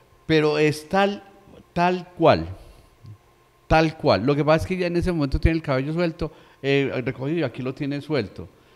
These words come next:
Juan, sos un teso, definitivamente sos un teso, como artista. Vayamos despidiendo de una vez porque ya nos vamos.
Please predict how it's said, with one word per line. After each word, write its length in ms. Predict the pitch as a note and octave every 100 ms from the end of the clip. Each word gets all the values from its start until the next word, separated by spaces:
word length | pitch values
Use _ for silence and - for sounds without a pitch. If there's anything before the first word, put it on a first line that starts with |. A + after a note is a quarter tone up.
| _ _
Juan, 400 | D#3 E3+ A2 - -
sos 240 | A#2+ A2
un 220 | C3 A#2
teso, 320 | A2 F#2+ F2+ F#2 - _
definitivamente 720 | A#2+ A2+ A#2+ A#2 B2+ C#3 C3+
sos 200 | A#2+ A2+
un 120 | A#2+ A2+
teso, 280 | A2+ G2+ - _ _ _ _ _ _ _ -
como 200 | B2 A#2+
artista. 260 | - - - - - C#3
Vayamos 520 | C#3+ D#3 D3+ D#3 E3
despidiendo 580 | D#3+ - C3+ A#2+ A#2+ C3
de 80 | B2
una 160 | A2+
vez 180 | A#2 B2
porque 240 | C3 -
ya 120 | G2+ G2
nos 120 | G2+
vamos. 200 | F#2